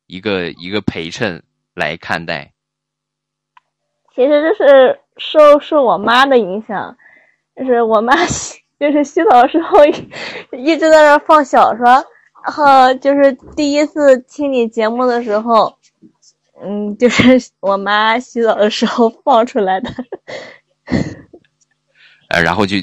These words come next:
Speaker 1: 就觉得，哎呀，这一次听着我的节目，听着她的节目洗澡，感觉洗得格外的痛快，下次还是要放，是吧？
Speaker 2: <laughs>
Speaker 1: 今天，
Speaker 2: 对，然后
Speaker 1: 今天没放我爸的节目，感觉灰都搓不下来了。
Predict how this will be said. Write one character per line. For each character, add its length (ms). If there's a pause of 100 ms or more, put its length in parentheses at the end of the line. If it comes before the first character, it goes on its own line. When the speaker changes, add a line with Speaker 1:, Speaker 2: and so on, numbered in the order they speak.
Speaker 1:
就 100
觉 160
得， 100
哎 120
呀， 220 (500)
这 120
一 60
次 160
听 240
着 60
我 140
的 80
节 180
目， 160 (240)
听 160
着 80
她 160
的 80
节 160
目 140
洗 200
澡， 220 (360)
感 120
觉 100
洗 220
得 100
格 200
外 180
的 80
痛 240
快， 260
下 240
次 200
还 160
是 180
要 120
放， 260 (120)
是 80
吧？ 220 (3000)
Speaker 2:
<laughs> 440
Speaker 1:
今 140
天， 160
Speaker 2:
对， 180
然 160
后 300 (200)
Speaker 1:
今 140
天 140
没 160
放 220
我 80
爸 160
的 80
节 160
目， 180
感 140
觉 160
灰 300
都 140
搓 200
不 120
下 180
来 240
了。 340